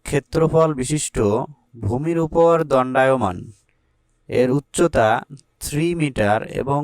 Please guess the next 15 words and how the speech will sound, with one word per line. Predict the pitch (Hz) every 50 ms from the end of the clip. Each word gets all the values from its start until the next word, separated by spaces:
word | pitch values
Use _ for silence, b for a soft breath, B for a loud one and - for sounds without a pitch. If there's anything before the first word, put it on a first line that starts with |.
| 147 139 -
কর্ণের | 139 135 131 135 139 151 156 147 139 135
দৈর্ঘ্য | 131 127 123 113 104 98 101 107 120 165 156 _ _ _ _ _ _ _ _ _ _ _ -
থার্টিন | - 139 131 131 135 151 160 160 151 139
মিটার। | 120 104 104 101 92 - 104 101 _ _ _ _ _ _ _ _ -
ক | 135 143 143
নম্বর | 156 160 180 180 180
প্রশ্নে | 185 185 - 196 185 185 185 185 175 147
বলা | 147 147 143 147
হয়েছে | 156 160 147 - - 110 107 107 101 - 98 -
একটি | 131 _ - - 165 170 160 - -
ত্রিভুজের | 156 156 165 165 151 151 160 151 139 135 117 107 107 104 - - 120 113 113 110
দুইটি | 123 131 135 131 151 147 131
বাহুর | 127 123 117 151 156 156 143 143
দৈর্ঘ্য | 147 147 147 147 123 101 101 98 101 110 - 156 - _ _ _ _ _ _ _ _ _ -
যথাক্রমে | 110 104 104 123 127 131 - 156 160 - _ - 147 143 123 107 98 98